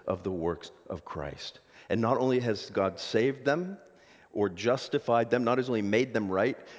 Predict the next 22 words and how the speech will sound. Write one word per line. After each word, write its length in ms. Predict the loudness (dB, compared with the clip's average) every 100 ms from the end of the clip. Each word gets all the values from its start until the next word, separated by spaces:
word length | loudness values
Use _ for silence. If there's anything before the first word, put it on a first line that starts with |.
| -2
and 120 | 2
not 180 | 2 4
only 200 | 2 0
is 100 | -4
he 100 | -4
going 200 | -2 -2
to 80 |
continue 500 | -4 -6 -2 0 2
working 360 | 0 -2 -2 -2
in 120 | 0
them, 140 | -2 0
but 140 | 0
what 320 | 0 -2 -2
the, 100 | -4 -2
what 180 | -6 -4
we've 140 | -6
gotten 300 | 0 0 2
into 240 | -4 -4 -4
now, 320 | 0 2 0
last 360 | 2 0 0 -2
week 200 | -4 -4
started, 400 | -4 -2 -2